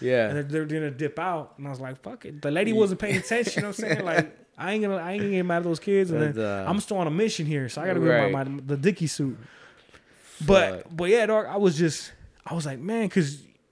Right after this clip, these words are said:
Speaker 2: when you go somewhere like that, where you, where you drag, wearing jewelry and, and you driving a fucking Rolls Royce,
Speaker 1: Yeah,
Speaker 2: and
Speaker 1: man.
Speaker 2: you're just asking for it.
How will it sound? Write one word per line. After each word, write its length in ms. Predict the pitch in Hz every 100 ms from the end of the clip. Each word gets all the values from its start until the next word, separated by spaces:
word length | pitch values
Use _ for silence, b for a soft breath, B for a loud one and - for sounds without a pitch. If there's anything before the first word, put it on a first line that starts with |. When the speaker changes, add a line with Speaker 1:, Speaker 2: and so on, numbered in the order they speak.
| - - -
Speaker 2:
when 160 | 170 202
you 100 | 220
go 200 | 226 233
somewhere 280 | 254 240
like 220 | 247 240 240
that, 160 | 226
where 80 | 165
you, 140 | 165
where 160 | 151 156
you 80 | 165
drag, 260 | 147 180 165
wearing 280 | 185 156
jewelry 720 | 120 160 185 180 175 180 185 151
and, 120 | 135
and 160 | 139 139
you 240 | 131 139
driving 320 | 139 160 170
a 80 | 160 117 -
fucking 280 | - 151 143
Rolls 260 | 151 185 143
Royce, 640 | 151 185 190 180 185 185 104
Speaker 1:
Yeah, 140 | 104
Speaker 2:
and 100 | 101
Speaker 1:
man. 240 | 85 85 78
Speaker 2:
you're 120 | 196
just 120 | -
asking 320 | 139 254 202
for 240 | 151 139 123
it. 160 | -